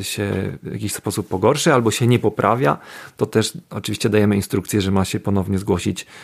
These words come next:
za kilka dni czy za tydzień i, albo w przypadku, kiedy się jakoś znacznie pogorszy.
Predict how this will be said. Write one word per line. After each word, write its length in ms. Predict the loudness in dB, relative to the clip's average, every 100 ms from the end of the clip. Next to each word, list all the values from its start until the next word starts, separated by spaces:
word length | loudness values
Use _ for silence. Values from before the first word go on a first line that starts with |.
| -6
za 120 | -2
kilka 300 | 0 0 0
dni 180 | 2 2
czy 120 | 2
za 140 | 2 2
tydzień 380 | 2 4 4
i, 320 | 2 0 0 -2 -10 -20 -20 -20 -12 -2
albo 240 | 0 2
w 100 | 0
przypadku, 360 | 0 -2 0 -2
kiedy 220 | -2 -2
się 460 | 0 2 2 2 -2 -8 -6
jakoś 260 | -2 -2
znacznie 320 | 0 0 0 -2
pogorszy. 540 | 0 0 0 0